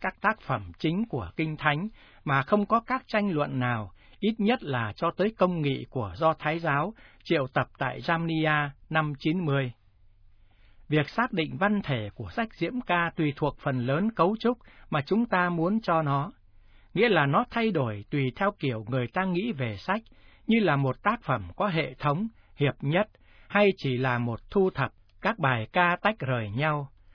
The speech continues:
do một người biên soạn sống vào sau thời Lưu Đày bên Babylonia, và khi biên soạn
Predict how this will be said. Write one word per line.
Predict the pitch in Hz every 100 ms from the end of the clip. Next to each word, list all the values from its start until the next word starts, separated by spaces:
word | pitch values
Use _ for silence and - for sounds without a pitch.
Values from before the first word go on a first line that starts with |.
| -
do | 175 196
một | 190 147
người | 143 135 123
biên | 160 196
soạn | 190 156 147 135
sống | - 175 226
vào | 147 123 117
sau | 185 185
thời | - 127 107
Lưu | 147 180
Đày | 131 110 92 - -
bên | 160 165 165
Babylonia, | 160 156 160 156 151 151 147 143 139 - - - -
và | - 143 135
khi | 220 214
biên | 202 202
soạn | - 139 127